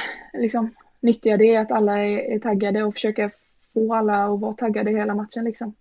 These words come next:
Sen det här, eh, hetset spelare och mellan spelare är, är jag inte så superdelaktig, skulle jag säga.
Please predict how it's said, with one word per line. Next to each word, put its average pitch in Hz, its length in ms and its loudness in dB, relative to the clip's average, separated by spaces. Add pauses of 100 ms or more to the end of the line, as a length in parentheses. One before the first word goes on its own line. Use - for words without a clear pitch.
(140)
Sen 220 160 -2
det 226 60 0
här, 214 180 0
eh, 214 220 -4 (420)
hetset 220 480 -2
spelare 208 560 0
och 214 200 -2
mellan 214 240 -2
spelare 208 400 -2 (160)
är, 247 180 -2 (100)
är 233 100 -4
jag 220 160 -4
inte 214 220 -6
så 240 240 -10 (440)
superdelaktig, 233 840 0
skulle 247 220 -6
jag 240 80 -8
säga. 262 140 -10